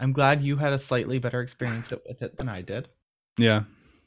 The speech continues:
Speaker 1: Maybe you were influenced by being with your mother, you know? Like, sometimes I see something with my parents and I, like, like it more than I ever would have otherwise.
Speaker 2: Maybe, yeah.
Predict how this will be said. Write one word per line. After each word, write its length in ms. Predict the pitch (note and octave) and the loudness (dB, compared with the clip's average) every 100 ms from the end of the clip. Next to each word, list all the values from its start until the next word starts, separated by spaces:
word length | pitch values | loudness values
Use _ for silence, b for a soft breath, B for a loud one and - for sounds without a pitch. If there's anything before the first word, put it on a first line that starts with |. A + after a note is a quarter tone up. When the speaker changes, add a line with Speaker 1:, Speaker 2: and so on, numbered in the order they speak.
| _ _ _ _ _ _ C#3+ | _ _ _ _ _ _ -4
Speaker 1:
Maybe 240 | E3 D4 | 0 2
you 140 | G#4 G#4 | 4 4
were 120 | D#4 | 2
influenced 460 | C#3 C3+ D3 C3 | 0 0 0 0
by 140 | B2 A#2+ | 0 0
being 220 | A2+ A2+ | 0 -2
with 160 | A2 A2 | -2 -4
your 100 | G2 | -6
mother, 360 | F#2+ F2+ F#2 G#2+ | -8 -8 -10 -10
you 80 | G#2 | -10
know? 140 | G#2+ | -8
Like, 160 | A#2 - | -8 -6
sometimes 320 | C#3+ F#3+ G#3 | -8 -6 -4
I 80 | F#3+ | -4
see 200 | - B2+ | -4 -6
something 300 | B2+ B2 C3 | -6 -4 -4
with 140 | B2 | -4
my 100 | A2 | -6
parents 500 | A2 A2+ G#2 A2 C#3 | -6 -4 0 0 0
and 120 | A2 G#2 | 2 2
I, 120 | G2 | 2
like, 220 | F#2+ G2 - | 2 0 -2
like 260 | G#2 G2 - | 4 4 4
it 100 | - | 0
more 240 | G2 F#2 | 0 0
than 120 | - F2+ | 0 0
I 100 | F2 | 0
ever 220 | F2+ F2+ | 0 -2
would 180 | F2+ G#2+ | -2 -2
have 120 | - | -2
otherwise. 560 | - - A1 G2+ - _ _ _ - | -6 -6 -4 -4 -6 _ _ _ 0
Speaker 2:
Maybe, 640 | C#3 E3+ D3+ A2 G2+ B2+ - | 4 6 6 4 2 -4 -6
yeah. 360 | A#2+ A2+ G#2+ | -2 0 0